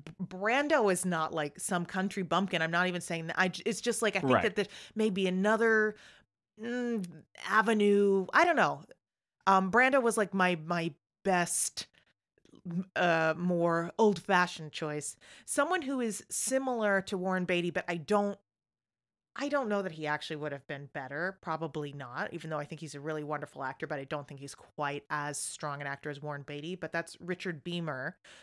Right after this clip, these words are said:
Speaker 1: who played Tony in the West Side Story movie. He
Speaker 2: Oh.
Speaker 1: looks very similar. He's someone who is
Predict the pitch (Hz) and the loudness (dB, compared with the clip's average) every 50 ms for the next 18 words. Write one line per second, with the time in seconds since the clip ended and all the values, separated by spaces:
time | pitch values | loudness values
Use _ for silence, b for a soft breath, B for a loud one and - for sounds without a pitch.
0 | B B - 185 185 - 175 165 156 - - - 202 190 185 175 160 156 151 147 | B B -2 -2 -2 0 -2 -2 -2 -4 -6 -4 -2 -2 -2 -2 -2 -4 -4 -4
1 | 147 147 139 - - 135 - - - 151 135 127 131 - - - - - - 104 | -4 -4 -6 -8 -10 -10 -10 -8 -8 -6 -8 -8 -10 -12 -14 -16 -16 -12 -12 -12
2 | 98 - - _ _ - - 190 196 208 220 233 233 233 226 220 220 233 233 233 | -12 -12 -14 _ _ -6 -2 -2 0 0 0 -2 -4 -4 -2 0 0 2 2 6
3 | 226 247 269 262 - - - 262 247 247 233 - - 226 214 202 202 196 196 196 | 8 8 8 6 4 -2 0 0 2 2 0 -2 -2 -2 0 0 0 0 0 0
4 | 185 190 208 202 - 214 190 185 175 160 165 160 156 151 - - - | 0 0 -2 -2 0 -2 -2 -2 -2 -2 -4 -6 -6 -6 -6 -8 -12